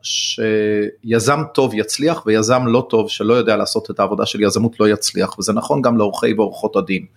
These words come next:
זאת אומרת, בסופו של דבר, היכרות עם השוק, היכולת להיות מכוון לקוח, היכולת,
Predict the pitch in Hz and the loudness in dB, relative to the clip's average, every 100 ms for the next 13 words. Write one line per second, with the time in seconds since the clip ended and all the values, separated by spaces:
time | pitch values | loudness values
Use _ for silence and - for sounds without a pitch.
0 | - - - - - - 107 117 123 107 | -20 -20 -20 -20 -12 -6 0 4 4 2
1 | 107 - 135 - 123 117 113 113 - 104 | -2 0 -2 0 0 2 0 0 -2 -2
2 | 113 110 110 - 104 101 101 104 - 107 | -2 -2 -2 -2 -2 -2 -4 -4 -2 0
3 | 107 107 107 107 104 113 - - 107 107 | 0 0 0 2 2 0 -4 -2 0 0
4 | 101 - 101 98 - 104 - 110 110 | -4 -4 -6 -6 -8 -10 -6 0 2